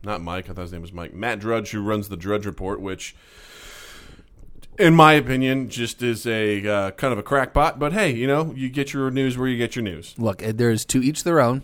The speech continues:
Speaker 1: Yes.
Speaker 2: Different strokes for different folks
Speaker 1: So
Speaker 2: and
Speaker 1: what,
Speaker 2: such.
Speaker 1: what is very funny about this situation is Hurricane Matthew last week starts rolling in,
Speaker 2: Okay.
Speaker 1: all right? It starts rolling in around, I think, October fourth.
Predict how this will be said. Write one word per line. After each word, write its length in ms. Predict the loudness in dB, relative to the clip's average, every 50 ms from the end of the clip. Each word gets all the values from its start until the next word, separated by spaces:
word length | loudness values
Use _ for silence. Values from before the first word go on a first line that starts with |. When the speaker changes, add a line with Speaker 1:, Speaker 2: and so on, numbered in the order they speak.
| -6
Speaker 1:
Yes. 260 | -6 -6 -6 -6 -4 -6
Speaker 2:
Different 280 | -6 -4 -4 -6 -6
strokes 300 | -4 0 0 0 0 0 -6
for 120 | -6 -4
different 260 | -4 -2 -4 -4 -2 -2
folks 380 | -2 -2 -2 -4 -8 -8 -8 -8
Speaker 1:
So 320 | -4 2 4 6 6 6
Speaker 2:
and 80 | 6 6
Speaker 1:
what, 120 | 4 4 4
Speaker 2:
such. 300 | 0 -2 -4 -6 -4 0
Speaker 1:
what 160 | 2 2 2
is 120 | 2 0
very 320 | -2 0 2 2 2 2 0
funny 300 | 0 0 0 2 2 2
about 220 | 2 0 0 -2
this 120 | -4 -8 -10
situation 520 | -10 -10 -8 -8 -6 -6 -6 -8 -10 -12
is 260 | -12 -12 -14 -18 -20 -20 -20 -20 _
Hurricane 380 | -8 -8 -6 -4 -2 0 2 2
Matthew 420 | 2 2 2 2 0 -2 0 0
last 260 | 2 2 0 0 -2
week 160 | -4 -4 -6 -4
starts 260 | -4 -4 -4 -4 -4
rolling 280 | -4 -4 -4 -4 -6 -8
in, 200 | -12 -14 -16 -20 _ -10 -6
Speaker 2:
Okay. 80 | -6
Speaker 1:
all 60 | -4
right? 180 | -4 -4 -6 -6 -10 -16 -20 -20 _ -20 -20 -20 -20 -20 -18 -16
It 80 | -14 -6
starts 260 | -4 -2 -2 -2 0
rolling 280 | 2 4 4 4 4 4
in 60 | 4
around, 640 | 4 4 4 4 2 2 2 2 2 2 0 0 -2
I 100 | -4 -4
think, 340 | -6 -4 -4 -4 -4 -4 -4 -6
October 420 | -8 -8 -6 -4 -4 -2 -2 -4 -6
fourth. 440 | -8 -10 -12 -12 -12 -16 -20 -20